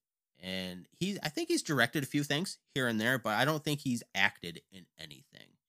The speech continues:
Uh, so it's gonna be very interesting to see if he is actually in this film. And I hope he is. I hope to God he is.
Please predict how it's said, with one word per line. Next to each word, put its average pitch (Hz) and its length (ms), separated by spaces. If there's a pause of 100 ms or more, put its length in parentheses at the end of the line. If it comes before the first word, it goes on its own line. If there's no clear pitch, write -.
(680)
Uh, 101 160
so 151 120
it's 160 100
gonna 240 120
be 247 80
very 196 240
interesting 165 420
to 139 60
see 131 320
if 120 100
he 120 360
is 107 240
actually 104 400
in 92 140
this 90 160
film. 85 220
And 123 100
I 156 100
hope 147 260
he 98 60
is. - 220 (100)
I 147 120
hope 131 240
to 82 80
God 87 300
he 78 220
is. 71 260